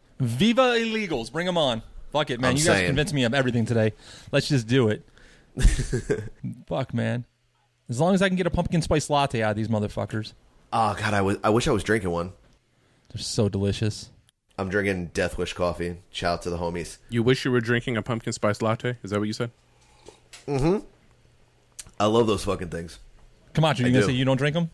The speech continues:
Speaker 3: No, I just didn't realize there was someone gayer than me in the network. That's cool.
Speaker 2: <laughs> Oh, dude, I fuck.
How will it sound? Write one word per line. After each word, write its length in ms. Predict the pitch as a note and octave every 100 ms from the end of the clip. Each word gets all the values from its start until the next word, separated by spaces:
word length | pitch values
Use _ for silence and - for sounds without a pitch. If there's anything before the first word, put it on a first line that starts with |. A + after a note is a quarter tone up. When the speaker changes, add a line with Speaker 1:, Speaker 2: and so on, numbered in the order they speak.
| - -
Speaker 3:
No, 220 | C3+ D#3
I 160 | A2+
just 240 | A2 A#2+ -
didn't 260 | B2+ A#2 A2
realize 480 | A2+ G#2+ G2+ G2
there 160 | - G2
was 140 | F#2+ -
someone 260 | G2+ F#2+
gayer 280 | F#2+ G2+ F#2+
than 140 | F#2
me 100 | G2
in 100 | G2 F2+
the 60 |
network. 400 | F#2 - E2+ - - -
That's 160 | F#2+
cool. 160 | - F2
Speaker 2:
<laughs> 60 | - C5+ D5 D#5 D5+ - - _ - - - - _ -
Oh, 140 | C#3 C3
dude, 180 | B2+
I 120 | B2+ E3
fuck. 580 | - - A#2 E2+ -